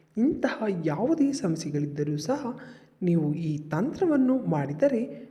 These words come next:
ನೀವು ಅದರಿಂದ ಹೊರಬರುತ್ತೀರಿ. ಹಾಗಾದರೆ ಈ ತಂತ್ರವನ್ನು ಮಾಡುವ ವಿಧಾನವನ್ನು ತಿಳಿಯೋಣ. ವೀಕ್ಷಕರೇ, ಈ ತಂತ್ರವನ್ನು ಮಾಡಲು ಎಕ್ಕದ ಎಲೆಯನ್ನು ತೆಗೆದುಕೊಳ್ಳಬೇಕು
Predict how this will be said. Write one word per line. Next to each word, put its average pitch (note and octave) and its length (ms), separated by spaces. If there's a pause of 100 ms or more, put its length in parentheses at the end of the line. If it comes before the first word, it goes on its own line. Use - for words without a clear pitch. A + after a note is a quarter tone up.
(160)
ನೀವು C#4 500
ಅದರಿಂದ D#3+ 500 (220)
ಹೊರಬರುತ್ತೀರಿ. D3 1080 (640)
ಹಾಗಾದರೆ C#3+ 720
ಈ D3 400
ತಂತ್ರವನ್ನು C4+ 720
ಮಾಡುವ D3+ 520
ವಿಧಾನವನ್ನು D3+ 720
ತಿಳಿಯೋಣ. D3+ 600 (1000)
ವೀಕ್ಷಕರೇ, F3 540
ಈ F3 440
ತಂತ್ರವನ್ನು C#4+ 720
ಮಾಡಲು D3 520
ಎಕ್ಕದ A#3+ 520 (240)
ಎಲೆಯನ್ನು A3 640
ತೆಗೆದುಕೊಳ್ಳಬೇಕು D3 1200